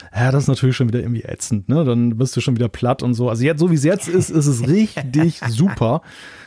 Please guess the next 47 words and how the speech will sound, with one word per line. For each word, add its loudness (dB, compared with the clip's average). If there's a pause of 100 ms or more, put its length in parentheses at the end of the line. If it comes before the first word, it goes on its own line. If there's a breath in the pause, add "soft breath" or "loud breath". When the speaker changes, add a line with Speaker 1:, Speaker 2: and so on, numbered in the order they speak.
(220 loud breath)
Speaker 1:
Das, 0
Speaker 2:
Ja. -4
Speaker 1:
so 0
kann 0
das 0
bleiben. 0
Und -2
dann 0
ist -2
ja 0
gerade -2
noch 0
die, -2
Speaker 2:
Ja, -6
das -12
Speaker 1:
und 2
noch 4
Speaker 2:
stimmt. -4
Speaker 1:
die 2
hellste, 0 (260)
die -6
hellste -4
Jahreszeit -6
jetzt, -10
ne? -2
Also -6
es -10
ist -10
ja -2
ein -6 (280)
paar 0
Tage, 2
ne? 4
Speaker 2:
Ja, 4
es -6
ist -10
krass. -8
Ich -10
meine, -4
was, 0
was -4
haben 2
wir 2
heute? -2
Wir 0
haben 0
den, -2